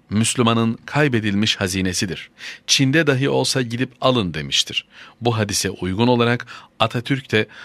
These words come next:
"Hayatta en hakiki mürşit ilimdir." demiştir. Buna mukabil Türk dünyası itikattaki imamı Maturidi'yi anlarsa hem kendi coğrafyasını hem de İslam ülkelerini bu komplonun etkisinden kurtaracaktır.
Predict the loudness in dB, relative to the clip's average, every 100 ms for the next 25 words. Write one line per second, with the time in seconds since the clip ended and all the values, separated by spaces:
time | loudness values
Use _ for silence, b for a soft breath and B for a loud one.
0 | B 0 2 2 2 2 2 0 0 -2
1 | 0 2 2 0 -2 0 0 2 2 2
2 | 2 0 0 -4 0 2 2 2 2 2
3 | 0 -2 0 2 4 4 2 -2 -6 _
4 | 0 2 0 0 0 -2 -2 -2 2 2
5 | 4 2 -2 B B -2 0 0 2 2
6 | 4 2 2 0 -2 0 0 -2 -6 B
7 | B B 0 2 2 2 2 4 4 2
8 | 0 -2 0 0 -2 B B -2 0 2
9 | 0 2 2 2 2 2 4 2 0 0
10 | -2 0 0 2 2 0 -2 2 2 2
11 | 0 -4 -2 0 -2 -4 -8 -16